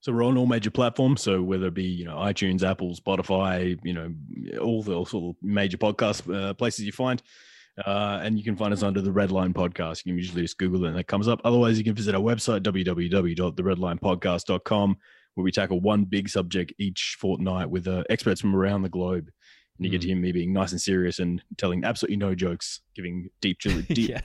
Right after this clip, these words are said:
Speaker 1: deep geopol-,
Speaker 3: <laughs>
Speaker 1: geopolitical analysis.
Speaker 3: Yeah.
Speaker 1: You can tell it's getting late at night here.
Speaker 3: Uh,
Speaker 2: Yeah, yeah, of
Speaker 3: <laughs>
Speaker 2: course. We're going to, uh, link to those places in the notes or description of this episode and, uh, also on our website.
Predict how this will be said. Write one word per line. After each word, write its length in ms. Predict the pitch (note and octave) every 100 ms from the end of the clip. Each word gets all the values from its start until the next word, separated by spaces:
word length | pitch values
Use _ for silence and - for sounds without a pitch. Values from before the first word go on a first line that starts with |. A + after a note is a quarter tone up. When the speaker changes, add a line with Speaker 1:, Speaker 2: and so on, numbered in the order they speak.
| -
Speaker 1:
deep 180 | B2+ A#2+ - C#3
geopol-, 400 | G2+ G2 F#2 F#2
Speaker 3:
<laughs> 240 | - -
Speaker 1:
geopolitical 640 | A2 A2 G2 G#2 G2 G2
analysis. 540 | F#2+ F#2+ F2+ D#2+ F#2 - A2+
Speaker 3:
Yeah. 260 | A2 G#2 G2
Speaker 1:
You 80 | -
can 100 | A#2+
tell 240 | D3 C#3+
it's 140 | A2+
getting 180 | G#2+ B2+
late 160 | B2+ B2+
at 80 | G#2
night 240 | A#2 G2+
here. 240 | F#2+ F2 E2 - -
Speaker 3:
Uh, 140 | A2+ A2
Speaker 2:
Yeah, 300 | A2+ F#2+ F#2+
yeah, 160 | E2+ E2
of 100 | F2
Speaker 3:
<laughs> 40 | -
Speaker 2:
course. 240 | E2 - -
We're 100 | G#2+
going 160 | A2 G#2
to, 180 | A2+ G#2+ -
uh, 380 | G#2+ G#2 G2 G2+
link 500 | G#2+ G2 G#2+ G#2+ - _ -
to 100 | G#2+
those 320 | G2+ G2 - _ -
places 640 | - F#2+ - G2+ F#2+ - -
in 240 | G2 F#2+ A2
the 100 | G#2
notes 460 | F#2 G2 A#2+ - -
or 80 | F2+
description 480 | G2 - F#2 G2+
of 100 | F#2+
this 300 | - F#2+ - -
episode 460 | F#2 - G#2+ C3+ C#3
and, 240 | G#2 G2+ F#2+
uh, 200 | - G2+ -
also 300 | G2+ - G#2
on 80 | G#2
our 100 | G#2+
website. 320 | C3 -